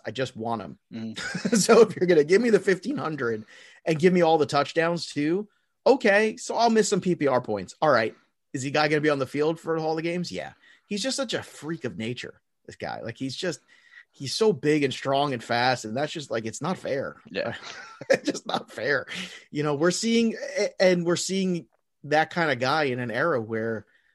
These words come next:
Speaker 1: you know, speed kills.
Speaker 2: But
Speaker 1: And,
Speaker 2: are you
Speaker 1: and if you could be that big and strong and fast, it's crazy.
Speaker 2: But here's the question. Are you not worried?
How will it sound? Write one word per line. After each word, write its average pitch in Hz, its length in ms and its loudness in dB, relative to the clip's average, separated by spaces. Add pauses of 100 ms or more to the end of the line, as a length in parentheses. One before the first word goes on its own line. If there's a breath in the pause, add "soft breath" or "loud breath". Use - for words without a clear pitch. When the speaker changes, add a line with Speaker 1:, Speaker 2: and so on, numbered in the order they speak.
(180)
Speaker 1:
you 127 160 -6
know, 123 300 -4 (640 soft breath)
speed 160 640 -8
kills. 123 640 -2
Speaker 2:
But 123 120 2
Speaker 1:
And, 120 100 -4
Speaker 2:
are 127 40 0
you 131 140 -4
Speaker 1:
and 127 160 -6
if 113 100 -8
you 160 120 -4
could 185 100 -2
be 135 80 -8
that 139 320 -4
big 151 200 -2
and 131 100 -2
strong 139 320 -2
and 131 240 -6
fast, 123 380 -4
it's - 100 -18
crazy. - 400 -12 (240)
Speaker 2:
But 139 240 4
here's 151 220 0
the 135 80 -6
question. - 520 -2
Are 131 80 0
you 185 240 -2
not 160 260 0
worried? 104 600 0